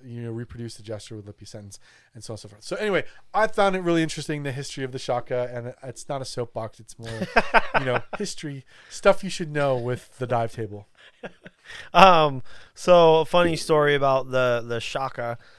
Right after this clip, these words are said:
Speaker 2: Um, if some of you know, m-, some of you might not know,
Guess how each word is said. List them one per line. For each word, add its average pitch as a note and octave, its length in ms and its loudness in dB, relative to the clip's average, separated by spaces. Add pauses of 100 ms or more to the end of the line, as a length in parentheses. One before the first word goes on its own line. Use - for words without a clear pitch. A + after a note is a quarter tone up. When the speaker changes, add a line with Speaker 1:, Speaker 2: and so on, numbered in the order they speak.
(160)
Speaker 2:
Um, B2 560 -2 (160)
if D#3 640 -4 (500)
some G3 260 -4
of F#3 160 -4
you F3 180 -8
know, D3 320 2
m-, C#3 380 -10
some C#3+ 220 -10
of C3+ 180 -10
you C3+ 80 -12
might C3 320 -8
not B2+ 240 -10
know, B2 360 -10